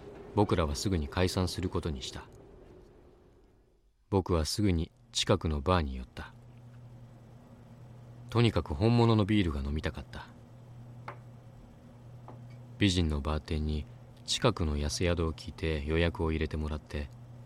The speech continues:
立て続けに五杯喉に流し込んだ。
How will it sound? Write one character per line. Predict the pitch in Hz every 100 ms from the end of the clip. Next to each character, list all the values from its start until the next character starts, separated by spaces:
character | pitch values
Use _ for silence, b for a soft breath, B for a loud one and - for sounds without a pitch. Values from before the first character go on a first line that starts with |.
| - - - - - - -
立 | 98
て | 107
続 | 98 101 98
け | 95
に | 95 95 - - - - - -
五 | 104
杯 | 92 69
喉 | 78 95
に | 78 67
流 | 71 78
し | -
込 | 85
ん |
だ。 | 73 -